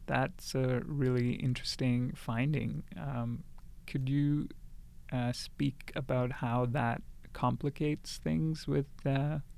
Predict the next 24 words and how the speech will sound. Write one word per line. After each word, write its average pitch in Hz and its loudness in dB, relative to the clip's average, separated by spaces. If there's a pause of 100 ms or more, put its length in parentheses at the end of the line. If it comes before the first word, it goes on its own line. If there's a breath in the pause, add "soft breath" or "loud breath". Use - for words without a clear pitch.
(160)
patients? 170 2
So 131 2
h-, 131 2
when 135 2
you're 127 6
working 131 2
with 131 0
patients 131 2 (600 soft breath)
and 123 4
you, 123 6
they 120 4
have 120 4
a 120 2
certain 131 2
injury, 131 6 (540 soft breath)
you 127 4
have, 123 0 (640)
uh, 117 2
the 123 4
complication 120 0
of 113 -2
the 135 0
fact 113 -2
that - -2